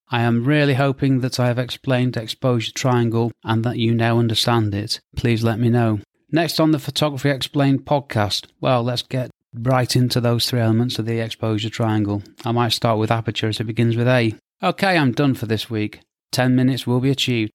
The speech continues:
Thank you very much for listening, and I hope you've enjoyed this episode. If you did, please leave a nice review and rating wherever you get your podcast from,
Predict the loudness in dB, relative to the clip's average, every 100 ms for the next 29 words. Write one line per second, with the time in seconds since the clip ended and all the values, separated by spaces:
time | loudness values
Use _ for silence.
0 | _ -10 -2 -2 0 -2 2 2 2 0
1 | -2 -2 -2 0 2 2 0 -2 -2 -2
2 | -4 -6 -6 -6 -8 -6 -6 -6 -4 -2
3 | -2 -2 -4 -8 -4 -2 0 -2 -2 0
4 | 0 0 0 0 0 0 -2 -2 0 0
5 | -2 -4 -2 -2 -2 0 0 -2 -2 -2
6 | -4 -4 -6 -4 -2 -2